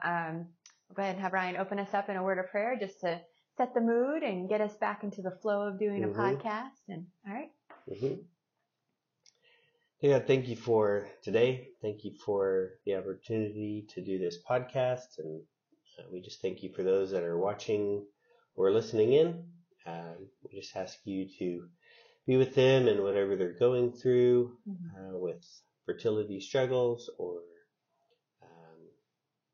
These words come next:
Speaker 2: miscarriages or anything like that. We just ask that you'd reach out and help them and encourage them.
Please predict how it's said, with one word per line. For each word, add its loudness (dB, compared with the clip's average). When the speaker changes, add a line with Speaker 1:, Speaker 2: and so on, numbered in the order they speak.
Speaker 2:
miscarriages 2
or -4
anything 0
like -2
that. 0
We -6
just -14
ask -12
that -20
you'd -14
reach -2
out 4
and -4
help -4
them 0
and -2
encourage -6
them. -10